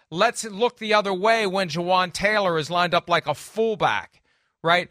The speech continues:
Let's not, let's not blow the whistle when the tackles leave a half second early. And anybody that's watched football, I noticed it within the past couple of years where you're watching a game and there's a rhythm to it pre-snap.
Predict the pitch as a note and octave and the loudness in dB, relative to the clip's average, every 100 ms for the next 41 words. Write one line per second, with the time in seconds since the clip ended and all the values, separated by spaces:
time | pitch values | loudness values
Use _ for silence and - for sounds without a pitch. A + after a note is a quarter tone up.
0 | _ - G#3 - G#3+ G3+ F3 G#3+ - A#3 | _ 0 0 2 0 0 0 -2 0 2
1 | A3 G3+ - _ G3 G#3+ F#3+ F3+ A#3 - | 2 2 -12 _ 2 2 2 2 2 2
2 | F#3 C#3+ - _ E3+ F3+ F3 - G#3 - | -2 -2 -6 _ -2 -2 -2 0 0 0
3 | F3+ C#3+ F#3+ G#3+ E3+ F#3+ F#3+ A#3 B3+ C#4 | -6 -8 -6 -4 -2 -2 -2 -4 -6 -4
4 | C4 A3+ G#3 D#4 F4+ E4+ D4 G#3 C4 - | -4 -6 -8 -8 -6 -6 -8 -6 -6 -6
5 | C#4 A#3 A#3+ B3+ B3+ D#4 F#4 - D4 A3+ | -8 -8 -4 -4 0 0 0 -6 -6 -8
6 | A#3 A#3 G#3+ G#3 A3 - G#3 E3+ D#3+ F#3+ | -10 -14 -4 0 0 -2 -8 -6 -8 -4
7 | B3 C3 D2+ - - _ G3+ A#3+ B3+ A#3 | -4 -4 -10 -20 -20 _ 0 0 0 2
8 | C#4+ D4 C#4+ A#3+ F3+ D#3 D#3 C#3+ _ _ | 2 0 -6 -4 -2 -2 -4 -12 _ _
9 | _ - F#3 G3 G#3 F#3 E3+ G3 G3 E3+ | _ -12 -8 -4 -4 -6 -6 -4 -4 -6
10 | C#3+ D3+ B2+ G2 - D#3 C3+ - C#3 F#2+ | -10 -10 -10 -12 -12 -10 -8 -8 -8 -8
11 | - | -10